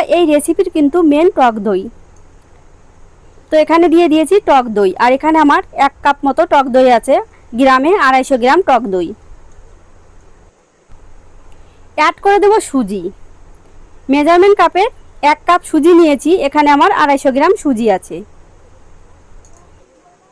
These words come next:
অ্যাড করে দেব চিনি। তো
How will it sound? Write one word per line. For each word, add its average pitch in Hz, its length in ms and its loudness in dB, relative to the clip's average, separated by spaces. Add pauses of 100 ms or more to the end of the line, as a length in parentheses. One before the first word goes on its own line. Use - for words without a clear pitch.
(2250)
অ্যাড 311 180 -2 (100)
করে 381 220 2
দেব 381 100 0 (200)
চিনি। 262 280 2 (560)
তো 349 60 0